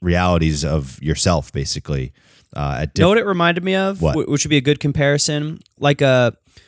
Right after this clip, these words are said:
Speaker 2: in terms of what kind of sci-fi it is, it's kind of like a Black Mirror episode.
Speaker 1: Yeah. Uh, yeah,
Speaker 2: Like,
Speaker 1: I
Speaker 2: it's,
Speaker 1: could
Speaker 2: it's, it seems really realistic, but it's stuff that you've never conceptualized.
Speaker 1: Right, right. Yeah, yeah, yeah. And that's like,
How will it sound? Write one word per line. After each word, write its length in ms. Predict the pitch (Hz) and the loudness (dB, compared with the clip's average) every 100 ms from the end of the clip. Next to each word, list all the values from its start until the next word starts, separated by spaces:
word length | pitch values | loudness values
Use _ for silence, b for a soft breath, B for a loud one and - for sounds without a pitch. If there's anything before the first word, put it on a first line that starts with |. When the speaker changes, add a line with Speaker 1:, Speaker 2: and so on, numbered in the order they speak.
| b b _ - | b b _ -2
Speaker 2:
in 120 | 139 | 2
terms 280 | 151 139 127 | 2 2 2
of 120 | 113 | -2
what 200 | - 131 - | 0 0 0
kind 140 | 135 | -4
of 60 | 117 | 0
sci-fi 440 | - 117 - 131 | 0 0 0 2
it 120 | 135 | 2
is, 220 | 139 143 127 | 4 2 2
it's 120 | - | 0
kind 160 | 196 | 0
of 60 | 202 | 0
like 140 | 208 | 0
a 40 | 175 | 0
Black 360 | 127 135 131 131 | 0 0 0 -2
Mirror 340 | 123 117 110 | 0 2 2
episode. 800 | 95 104 98 - 90 82 85 - - | 0 -4 -4 -4 -4 -10 -14 -10 0
Speaker 1:
Yeah. 320 | 151 73 69 - _ _ _ _ - | 0 0 -4 -12 _ _ _ _ -4
Uh, 120 | 113 | -2
yeah, 140 | 135 147 | 2 4
Speaker 2:
Like, 80 | 143 | 4
Speaker 1:
I 20 | |
Speaker 2:
it's, 120 | 147 | 2
Speaker 1:
could 100 | 123 | 2
Speaker 2:
it's, 200 | 170 - - - | 2 0 -2 -2
it 240 | 175 - - - | 0 -2 -4 -2
seems 500 | - 208 208 190 135 | 2 4 4 4 4
really 400 | 139 170 165 160 | 4 4 6 6
realistic, 580 | 156 147 - 196 190 - | 6 4 4 2 0 0
but 100 | 147 | 0
it's 140 | - | 2
stuff 320 | - 151 - | 2 2 0
that 220 | 147 135 - | 0 -2 -2
you've 300 | 131 131 113 | -2 -2 0
never 360 | 135 123 117 - _ _ - | 0 0 -4 -8 _ _ -6
conceptualized. 920 | 127 - 113 - 90 - - - - - | -2 0 -2 -6 -10 -14 -12 -14 -12 -2
Speaker 1:
Right, 520 | 95 82 - - - _ - | 0 0 -2 -10 -14 _ -4
right. 260 | 92 76 | -2 0
Yeah, 140 | 87 92 | 0 2
yeah, 60 | 87 | 2
yeah. 320 | 73 76 104 | 0 -2 -4
And 100 | 110 | 0
that's 200 | 127 127 | 0 2
like, 380 | 139 113 - | 2 2 -4